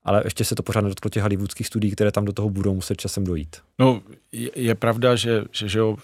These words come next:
Speaker 2: minimálně v příklady z poslední doby, kdy, a, Avatar byl natočený v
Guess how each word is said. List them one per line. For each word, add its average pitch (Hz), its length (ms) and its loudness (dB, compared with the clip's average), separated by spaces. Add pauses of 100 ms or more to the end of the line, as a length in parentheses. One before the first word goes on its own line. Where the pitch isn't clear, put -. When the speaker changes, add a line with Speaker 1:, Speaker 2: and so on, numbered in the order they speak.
(160)
Speaker 2:
minimálně 107 540 0
v - 200 -14 (520)
příklady 107 420 2
z - 60 0
poslední 110 480 0
doby, 104 360 4
kdy, 104 260 -2 (500)
a, 95 140 0
Avatar 98 480 -2
byl 101 180 2
natočený 101 600 -2
v - 240 -18